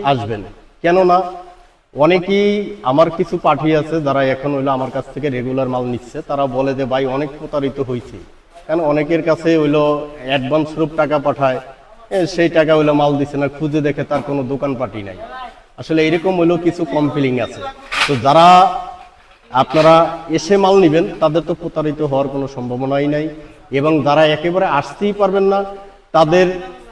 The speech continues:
কন্ডিশনের একটা ব্যাপার আছে, সুন্দরবন কোরিয়ার সার্ভিসের মাধ্যমে কন্ডিশনে মাল নিতে পারবেন। সেই ক্ষেত্রে কমসে কম দুই তিন হাজার টাকা আমরা অ্যাডভান্স নেই। এবং হলো অ্যাডভান্স দেওয়ার আগে, সে আমি হই বা অন্য কেউ, যেই হোক না কেন,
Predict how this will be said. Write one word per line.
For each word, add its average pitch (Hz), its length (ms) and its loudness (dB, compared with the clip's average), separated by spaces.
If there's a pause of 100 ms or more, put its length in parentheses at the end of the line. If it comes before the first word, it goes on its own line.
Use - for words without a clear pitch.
(140)
কন্ডিশনের 202 540 4
একটা 180 200 0
ব্যাপার 160 320 2
আছে, 160 440 0
সুন্দরবন 156 460 0 (160)
কোরিয়ার 147 340 0
সার্ভিসের 139 380 -2
মাধ্যমে 135 480 -2 (140)
কন্ডিশনে 143 500 -2
মাল 135 220 0
নিতে 135 220 -4
পারবেন। 139 340 -2
সেই 160 200 -6
ক্ষেত্রে 151 320 -4 (760)
কমসে 156 300 0
কম 180 200 -2
দুই 151 160 -2
তিন 147 160 -4
হাজার 143 220 0
টাকা 131 200 -2
আমরা 131 420 -2 (280)
অ্যাডভান্স 127 540 -2
নেই। 95 140 -10 (420)
এবং 175 280 2
হলো 185 460 6
অ্যাডভান্স 147 560 2
দেওয়ার 156 300 6
আগে, 139 300 2 (140)
সে 165 220 -2
আমি 143 300 4
হই 170 280 2
বা 170 120 2
অন্য 147 360 2
কেউ, 147 280 -2
যেই 147 260 2
হোক 170 220 -2
না 185 100 0
কেন, 165 180 0